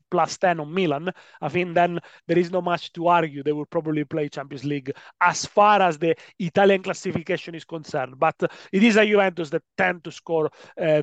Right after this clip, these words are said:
very few goals this season, especially on their travel. Under three point five goals. So put it together, Sassuolo Monza over one point five, Torino Fiorentina, and Empoli Juventus under three point five goals. The, the odds double your stake, just about plus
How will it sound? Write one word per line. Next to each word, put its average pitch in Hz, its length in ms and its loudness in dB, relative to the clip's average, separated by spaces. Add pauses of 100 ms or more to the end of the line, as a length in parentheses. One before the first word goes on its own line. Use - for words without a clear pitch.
(120)
very 190 280 4
few 165 240 -10
goals 143 320 -4
this 139 200 -12
season, 139 340 -8
especially 143 440 -4
on 131 120 -16
their 127 180 -10
travel. 123 300 -6 (320)
Under 220 260 4
three 175 220 -2
point 165 160 -2
five 156 160 -2
goals. 175 240 2
So 160 80 -8
put 233 200 -10
it 208 120 -10
together, 180 380 2
Sassuolo 196 440 -4
Monza 190 300 -4
over 175 180 0
one 165 160 -4
point 165 240 -8
five, 180 260 2 (320)
Torino 208 280 0
Fiorentina, 180 580 -4
and 165 120 -6
Empoli 185 320 -4
Juventus 160 380 -4 (100)
under 202 380 0
three 165 220 -6
point 156 200 -6
five 156 200 -2 (360)
goals. 196 280 0 (360)
The, 175 180 0 (420)
the 180 220 0
odds 214 320 2 (340)
double 277 320 4
your 233 140 0
stake, 226 340 -2 (100)
just - 260 -6
about 233 280 2 (180)
plus 277 300 0